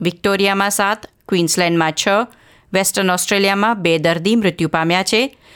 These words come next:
સાઉથ ઓસ્ટ્રેલિયામાં ત્રણ અને ટાઝમેનિયામાં એક દર્દીનું મૃત્યુ નોંધાયું છે.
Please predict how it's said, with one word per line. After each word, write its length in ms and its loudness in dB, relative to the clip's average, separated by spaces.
સાઉથ 340 0
ઓસ્ટ્રેલિયામાં 760 0
ત્રણ 300 0
અને 200 2
ટાઝમેનિયામાં 840 0
એક 200 -2
દર્દીનું 480 2
મૃત્યુ 320 0
નોંધાયું 500 2
છે. 380 0